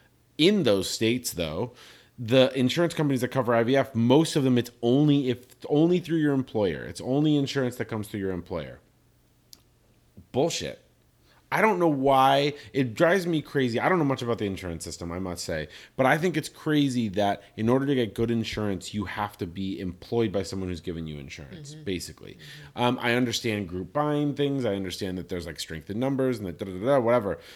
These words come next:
Speaker 1: But especially with something like I V F, I mean, countries around the world provide people with coverage for their I V F. France, I think you can get six I V F treatments. S-, uh, Sweden.
Speaker 2: We had friends in Sweden, right?
Speaker 1: Yeah, it's super cheap to get I V F there.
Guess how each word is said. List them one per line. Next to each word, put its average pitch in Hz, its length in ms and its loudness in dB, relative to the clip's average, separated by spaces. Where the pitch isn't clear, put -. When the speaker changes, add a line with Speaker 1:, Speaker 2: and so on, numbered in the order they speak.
Speaker 1:
But - 340 0
especially 160 640 -4
with 165 200 -4
something 147 280 -2
like 131 140 -2
I 117 140 2
V 113 160 -2
F, 101 120 -2
I 127 60 -4
mean, 127 260 2
countries 190 480 -4
around 127 380 -2
the 120 80 -2
world 101 640 -2
provide 107 680 0
people 101 460 -4
with 92 240 -6
coverage 90 480 -4
for 95 260 -4
their 87 140 -4
I 87 100 -6
V 85 160 -6
F. 73 100 -10
France, 117 480 -4
I 87 100 -10
think 107 160 -8
you 95 40 -16
can 101 80 -6
get 87 180 -6
six - 380 -4
I 101 160 -4
V 92 140 -4
F 85 100 -8
treatments. 69 540 -14
S-, - 240 -10
uh, 95 240 -6
Sweden. 143 300 0
Speaker 2:
We 240 60 2
had 202 120 0
friends 196 340 -6
in 185 140 -8
Sweden, - 500 -10
right? - 80 -10
Speaker 1:
Yeah, 131 200 4
it's - 120 -10
super 147 480 -2
cheap 127 360 -4
to 120 80 -8
get 107 240 -2
I 101 160 -2
V 95 160 -2
F 90 200 -6
there. 78 280 -8